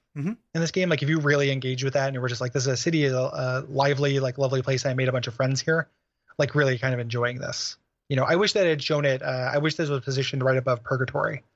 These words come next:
Speaker 1: Oh, yeah.
Speaker 2: Because the, all the homeless people getting the money would have felt better to me
Speaker 1: Yeah.
Speaker 2: than just the citizens, but it, it's still the same kind of basic idea.
Speaker 1: Yeah. Yeah.
Speaker 2: You know?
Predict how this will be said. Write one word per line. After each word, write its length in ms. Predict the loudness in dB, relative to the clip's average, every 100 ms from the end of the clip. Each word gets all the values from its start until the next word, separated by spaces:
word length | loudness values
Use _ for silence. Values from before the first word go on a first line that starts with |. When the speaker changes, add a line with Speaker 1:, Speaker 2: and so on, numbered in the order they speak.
| -2
Speaker 1:
Oh, 100 | 0
yeah. 180 | 0 -4 -12 _ _
Speaker 2:
Because 200 | 2 2
the, 120 | 2 2
all 200 | 2 0
the 100 | -2
homeless 240 | -2 -4
people 220 | -4 -2
getting 180 | -2 -2
the 60 | -2
money 200 | -2 -2
would 80 |
have 80 | -2
felt 160 | -4 -2
better 180 | 0 0
to 80 | 0
me 160 | -2 -4 _
Speaker 1:
Yeah. 200 | -4 -4 -4 _ _
Speaker 2:
than 100 | 0
just 200 | 0 2
the 80 | 0
citizens, 400 | 2 2 2 0
but 160 | 2 0
it, 180 | 0
it's 100 | -4
still 200 | -2 0
the 100 | 0
same 240 | -2 -6 -4
kind 140 | -4
of 40 | -4
basic 260 | -8 -8
idea. 340 | -10 -8 -10 -10 _
Speaker 1:
Yeah. 220 | -6 -6 -8 _ _ _ -16
Yeah. 140 | -10
Speaker 2:
You 40 | -8
know? 120 | -8